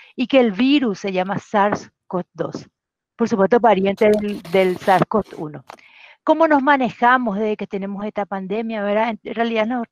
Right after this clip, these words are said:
todo lo que hacemos en el ámbito ocupacional, laboral, en todos los sectores donde estemos trabajando, eh, donde estemos, eh, compartiendo, donde estemos, eh, haciendo diversas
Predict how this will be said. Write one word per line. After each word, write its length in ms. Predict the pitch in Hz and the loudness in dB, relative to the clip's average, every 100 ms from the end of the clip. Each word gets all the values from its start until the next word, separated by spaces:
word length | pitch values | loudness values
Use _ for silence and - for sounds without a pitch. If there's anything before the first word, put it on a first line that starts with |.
| _ | _
todo 200 | - 269 | 2 4
lo 120 | 294 285 | 4 2
que 140 | 262 | 0
hacemos 500 | 202 - 247 233 202 | -2 -2 -2 -2 -6
en 80 | 202 | -6
el 140 | 202 | -4
ámbito 640 | 202 202 220 - 226 208 - | -4 -4 -10 -6 -4 -4 -8
ocupacional, 920 | 208 226 220 202 214 180 175 185 190 | -10 -6 -2 -2 -4 -6 0 0 2
laboral, 600 | 190 185 175 165 170 175 - - - - | 2 0 -2 0 0 0 -6 -20 -20 -16
en 120 | - 214 | -10 -4
todos 220 | 233 220 | -2 -2
los 160 | 247 | -4
sectores 560 | - 233 _ - 214 208 | -6 -12 _ -2 0 0
donde 180 | 208 214 | -4 -8
estemos 440 | - 202 202 202 | -6 -6 -6 -6
trabajando, 1000 | - 214 196 - 190 185 190 190 202 196 _ _ _ _ _ | -2 0 2 0 0 0 -2 -6 -4 -6 _ _ _ _ _
eh, 220 | 202 190 196 | 0 0 2
donde 220 | 202 202 | -2 -4
estemos, 840 | - 214 202 202 202 190 190 - - | -4 -4 -4 -4 -4 -4 -6 -8 -6
eh, 720 | 202 190 180 175 165 160 151 _ | -2 -2 -2 -4 -6 -12 -20 _
compartiendo, 1040 | - 208 208 190 208 214 214 220 220 220 214 | -6 0 2 0 2 2 2 -2 -4 -2 -4
donde 240 | 202 196 | -6 -10
estemos, 960 | 160 - 202 202 190 196 202 208 202 - - | -12 -10 -10 -10 -10 -10 -8 -10 -12 -18 -12
eh, 440 | 196 185 180 165 _ _ _ - | -8 -6 -6 -8 _ _ _ -10
haciendo 380 | 202 254 254 | -6 -4 2
diversas 420 | 262 220 190 208 | 2 2 -2 -4